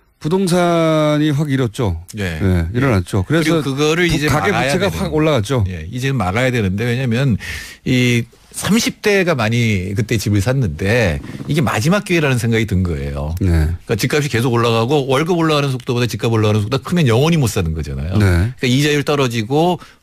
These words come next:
Speaker 2: 풀어주니까 그때 이제 돈을 빌려 샀고 그 여파가 아직도 남아서 혹시 더 오를까 봐 지금 이제 마지막으로 또 한 번 이제 사람들이 끌어들일 수가 있거든요.
Speaker 1: 음.
Speaker 2: 근데 이 정부에서는 이제 그거를 이제 막아보겠다는 건 초기에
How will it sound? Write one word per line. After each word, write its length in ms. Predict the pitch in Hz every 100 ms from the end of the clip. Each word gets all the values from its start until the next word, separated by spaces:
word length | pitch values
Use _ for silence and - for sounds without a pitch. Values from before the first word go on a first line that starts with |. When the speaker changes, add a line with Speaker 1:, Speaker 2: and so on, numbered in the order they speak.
| -
Speaker 2:
풀어주니까 840 | - 190 160 139 98 120 107 85 - -
그때 240 | 131 - 127
이제 160 | 104
돈을 540 | 98 95 98 92 90 80
빌려 200 | 101 98
샀고 500 | - - - 113 - - - _
그 140 | - 156
여파가 360 | 98 101 131
아직도 260 | 107 90 139
남아서 560 | 113 92 95 127 185 160 _
혹시 200 | 160 -
더 220 | - 147
오를까 400 | 165 147 120 104
봐 320 | 90 95 87 78 - _ -
지금 160 | 101
이제 220 | 90 95 87
마지막으로 520 | 90 101 139 151 147
또 120 | 139
한 140 | 135
번 140 | 123 113
이제 120 | 90
사람들이 360 | 98 120 107 107
끌어들일 720 | 156 160 160 151 135 135 139
수가 200 | - 151
있거든요. 500 | 117 95 85 80 78 -
Speaker 1:
음. 260 | 98 82 71 -
Speaker 2:
근데 200 | 139 135
이 200 | 127 147
정부에서는 500 | 160 147 127 113 120
이제 120 | 117
그거를 340 | 113 101 101 110
이제 140 | 98
막아보겠다는 640 | 87 90 107 113 101 92 87
건 80 | 95
초기에 480 | - 90 82 110